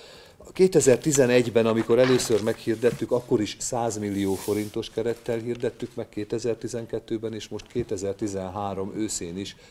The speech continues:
százmillió forintos pályázati kerettel került meghirdetésre ez a pályázat.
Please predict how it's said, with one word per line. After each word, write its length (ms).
százmillió 760
forintos 600
pályázati 600
kerettel 600
került 360
meghirdetésre 760
ez 120
a 80
pályázat. 600